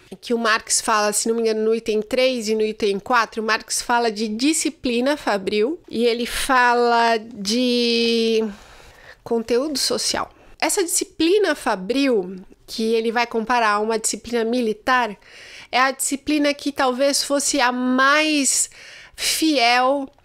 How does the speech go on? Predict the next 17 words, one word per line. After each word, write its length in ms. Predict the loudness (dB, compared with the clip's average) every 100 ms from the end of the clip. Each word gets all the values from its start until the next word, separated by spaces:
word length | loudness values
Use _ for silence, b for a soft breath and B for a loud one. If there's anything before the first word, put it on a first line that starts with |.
| B B B -12
disciplina 1040 | -4 -2 -2 -4 -2 0 0 2 2 2 0
em 100 | 0
relação 460 | 2 0 0 0
à 220 | 2 2
essência 500 | 2 0 0 0 0
do 120 | -2 -2
capitalista, 640 | -4 -2 -4 -6 -10 -6
né? 180 | -2 -2
Então, 400 | -4 -4 -2 0
nesse 500 | 0 0 0 0 0
item 360 | -2 0 -2
do 40 | -2
capítulo 460 | -6 -6 -8 -6
treze, 680 | -4 -2 2 2 2 -2 -4 -8 -8
o 80 | -6
item 180 | -4 -4
três, 380 | -2 0 0